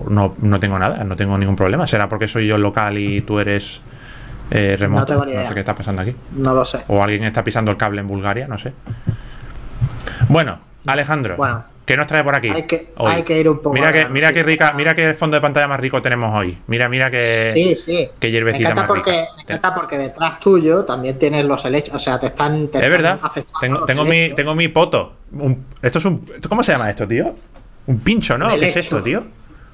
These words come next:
Speaker 2: No sé.
Speaker 1: Un, un poto, ¿no? Estos son, los potos son estos que son como que trepan, ¿no?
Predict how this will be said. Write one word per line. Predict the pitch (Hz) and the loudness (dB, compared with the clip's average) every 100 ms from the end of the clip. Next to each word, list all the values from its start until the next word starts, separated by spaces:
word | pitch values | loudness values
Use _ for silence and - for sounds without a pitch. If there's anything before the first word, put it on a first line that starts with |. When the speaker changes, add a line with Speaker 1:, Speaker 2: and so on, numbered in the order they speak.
| - | -4
Speaker 2:
No | 143 | -2
sé. | - 123 110 123 | 0 0 2 0
Speaker 1:
Un, | |
un | 123 | 2
poto, | 175 - 117 | 2 4 0
¿no? | 202 - | -2 -6
Estos | 117 156 | -6 -2
son, | 170 - | -2 0
los | 135 - | -2 2
potos | 143 185 | 2 0
son | 202 190 | 0 -2
estos | 180 190 | -2 -4
que | 165 | -2
son | 160 165 | -2 0
como | 165 151 | 0 0
que | 131 | 0
trepan, | - 156 104 98 | 0 0 -2 -4
¿no? | 185 | -10